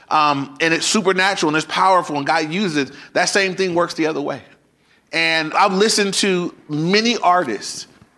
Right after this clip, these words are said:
acknowledge that they sat in a room and high on drugs or whatever, that s-, just something would come in and give them a whole album right there. Eminem has said this.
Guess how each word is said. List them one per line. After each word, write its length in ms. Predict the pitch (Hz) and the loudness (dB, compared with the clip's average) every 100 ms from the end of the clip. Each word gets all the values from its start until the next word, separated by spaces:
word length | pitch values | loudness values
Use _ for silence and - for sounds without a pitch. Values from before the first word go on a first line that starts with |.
| - | -6
acknowledge 960 | 165 143 151 160 180 143 98 - - - - - - _ _ | -4 -4 -2 2 2 0 -4 -8 -12 -12 -20 -20 -20 _ _
that 140 | 143 143 | -4 0
they 140 | 165 | 0
sat 360 | - 190 180 170 | 0 0 0 0
in 100 | 160 | 0
a 80 | |
room 520 | 135 156 143 101 90 95 _ _ _ _ _ 151 | 0 -2 -4 -6 -12 -20 _ _ _ _ _ -4
and 140 | 135 | -2
high 420 | - 180 175 170 | 2 4 4 2
on 200 | 165 165 | 0 -2
drugs 440 | 135 160 165 156 147 | 0 2 2 2 0
or 40 | |
whatever, 360 | 143 160 147 127 | 0 0 0 -2
that 220 | 127 - | -2 -6
s-, 260 | - - 120 | -8 -12 -8
just 280 | 151 143 - - | -4 -4 -6 -12
something 420 | - 202 190 170 151 | -4 -2 0 0 0
would 120 | 143 | 0
come 240 | 170 160 | -2 -2
in 180 | 160 135 | -2 -2
and 120 | 120 | -2
give 120 | 147 | -2
them 140 | 139 123 | -2 -4
a 60 | |
whole 260 | 120 151 139 | -4 -4 -2
album 360 | 131 123 85 87 - _ _ | -2 -4 -8 -18 -20 _ _
right 240 | 127 131 131 | -4 -4 -4
there. 260 | 120 92 - - - - _ - | -8 -8 -14 -20 -20 -20 _ -4
Eminem 400 | 180 175 185 170 | 0 2 2 0
has 240 | 151 - | -2 -2
said 260 | 147 123 120 | 0 0 -2
this. 340 | 90 - - | -6 -6 -12